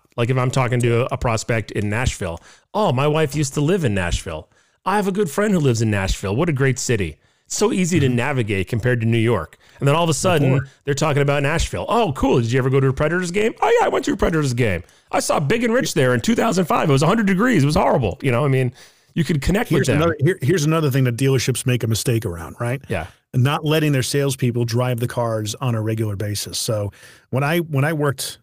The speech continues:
Speaker 2: in the business, it was frowned upon to take a car home. Big
Speaker 1: Yeah.
Speaker 2: mistake.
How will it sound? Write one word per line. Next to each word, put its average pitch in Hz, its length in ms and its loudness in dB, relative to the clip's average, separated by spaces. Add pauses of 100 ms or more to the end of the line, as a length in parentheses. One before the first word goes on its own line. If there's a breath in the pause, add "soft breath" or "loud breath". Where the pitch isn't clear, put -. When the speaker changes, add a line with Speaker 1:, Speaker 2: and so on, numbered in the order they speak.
(180)
Speaker 2:
in 127 140 2
the 123 40 2
business, 120 640 0
it 131 180 -2
was 127 200 0
frowned 139 280 -2
upon 113 300 -2
to 113 80 -2
take 117 200 -4
a 113 40 -8
car 107 220 -6
home. 92 260 -12 (800)
Big 165 120 2
Speaker 1:
Yeah. 107 60 4
Speaker 2:
mistake. - 460 -4